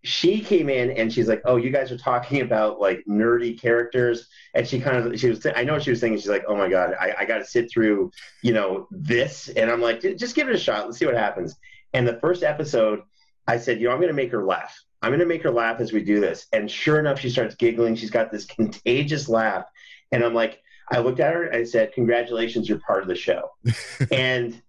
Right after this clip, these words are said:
Speaker 1: and what happened was, unfortunately, Nye Studios had to close down.
Speaker 2: Oh,
Speaker 1: And
Speaker 2: shit.
Speaker 1: we had to find another place called Networks, um, Networks, uh, Studios, which was this another amazing facility in, uh, Culver City, who had their own engineers and what have you.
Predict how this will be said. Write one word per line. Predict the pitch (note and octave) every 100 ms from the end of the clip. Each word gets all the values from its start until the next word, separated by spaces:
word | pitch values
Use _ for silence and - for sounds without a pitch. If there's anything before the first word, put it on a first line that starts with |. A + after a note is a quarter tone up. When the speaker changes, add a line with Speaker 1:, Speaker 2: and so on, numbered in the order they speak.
| _ - -
Speaker 1:
and | B2+
what | B2+
happened | B2+ D3 F#3 G3+
was, | C3+ A#2 A#2
unfortunately, | A2 - D#3 G#3 A3 B2+ A2
Nye | G#2+ B2 D3+
Studios | - C#3 B2+ A#2
had | - B2 A2+
to | -
close | - A2+ G2+
down. | F#2 G2+ B2+ - F#2 A#2+ - _ -
Speaker 2:
Oh, | G2 F2+ D2
Speaker 1:
And | C3 B2 A#2+
Speaker 2:
shit. | A#2
Speaker 1:
we | C3+
had | C3
to |
find | - C3 B2 A#2
another | G#2+ A2+ C3
place | C3 A2 -
called | G#2
Networks, | G#2+ A#2+ A#2 A2+
um, | - G2+ F#2+ F#2 F#2 -
Networks, | A#2 A2 A#2+ A#2+ -
uh, | A2 A2+ G2
Studios, | F#2 - D#3+ G#2+ F#2
which | A#2 A2
was | A2
this | G#2
another | A#2 A2 C3 B2+ A2+ -
amazing | A2 A#2 B2 B2+ A#2+
facility | G#2+ A2 G#2+ G2+ G2 G#2+
in, | G2+ F#2+
uh, | G2 G2 F#2
Culver | - A2+ G2
City, | - F#3 A#2 G#2+ - - -
who | B2+
had | C#3 B2+
their | B2
own | B2+ C3
engineers | A#2+ A2+ A2 A2 G#2
and | G2
what | F#2+
have | B2 C#3
you. | A#2 F#2 F#2